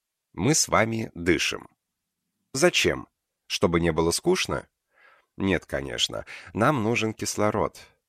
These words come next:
Он необходим, чтобы окислить, сжечь питательные вещества, которые мы едим, и при этом высвободить энергию. Ту самую энергию Солнца. Если немного пофилософствовать,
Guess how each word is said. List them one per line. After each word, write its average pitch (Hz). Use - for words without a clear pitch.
Он 95
необходим, 87
чтобы 82
окислить, -
сжечь -
питательные 143
вещества, 123
которые 76
мы 76
едим, 110
и 120
при 104
этом 143
высвободить 85
энергию. 73
Ту 101
самую 76
энергию 92
Солнца. -
Если 85
немного 85
пофилософствовать, 82